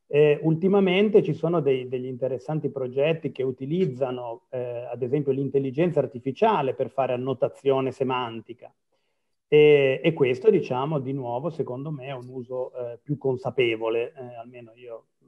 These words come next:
così, così lo, eh, lo intendo. Quindi questo grande mondo de-, del rilievo, delle restituzioni tre D, di, insomma, tutto quello che, che, che abbiamo visto finora in pratica,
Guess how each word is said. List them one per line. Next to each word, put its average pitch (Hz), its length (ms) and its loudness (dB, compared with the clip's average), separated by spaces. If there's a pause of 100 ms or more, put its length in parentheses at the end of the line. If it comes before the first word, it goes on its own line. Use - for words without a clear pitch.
(240)
così, 127 480 -18
così 120 460 -10
lo, 117 360 -6
eh, 113 380 -14
lo 123 180 -4
intendo. 104 680 -12 (540)
Quindi 139 220 0
questo 202 360 6
grande 160 440 2
mondo 143 600 0
de-, 127 760 -4
del 120 160 -12
rilievo, 120 1300 -6
delle 117 220 -10
restituzioni 117 720 -16
tre 117 240 -12
D, 110 140 -20 (180)
di, 113 160 -18
insomma, 120 300 -8 (120)
tutto 160 260 -2
quello 175 240 4
che, 143 160 -4
che, 131 180 -14
che - 100 -6
abbiamo 131 280 -2
visto 123 500 -6
finora 120 760 -4
in 120 120 -14
pratica, 117 720 -14